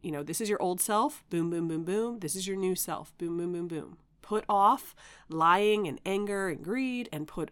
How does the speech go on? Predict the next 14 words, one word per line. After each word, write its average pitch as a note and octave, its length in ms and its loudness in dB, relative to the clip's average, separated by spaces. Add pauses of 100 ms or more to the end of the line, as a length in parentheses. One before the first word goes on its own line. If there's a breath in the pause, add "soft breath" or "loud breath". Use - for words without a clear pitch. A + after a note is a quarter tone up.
on B3 480 -2
compassion G#3+ 760 -4
and - 180 -12
kindness G3+ 480 -6
and F#3 120 -10
forgiveness. E3+ 480 -8 (600 loud breath)
Making F#3 360 -4
those A3 180 -6
lists G3 320 -4
with G3 120 -4
your G3 120 -4
kids D#3+ 420 -4
or D#3 160 -10
cutting G3+ 480 -4